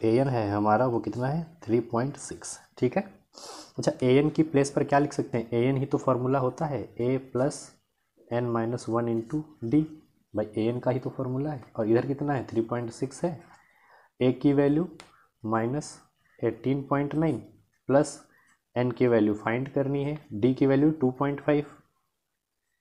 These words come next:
equals to three point six। इस वैल्यू को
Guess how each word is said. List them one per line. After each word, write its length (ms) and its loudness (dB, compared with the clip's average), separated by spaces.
equals 420 -2
to 140 -6
three 220 0
point 320 -4
six। 280 -12
इस 220 -2
वैल्यू 440 6
को 160 0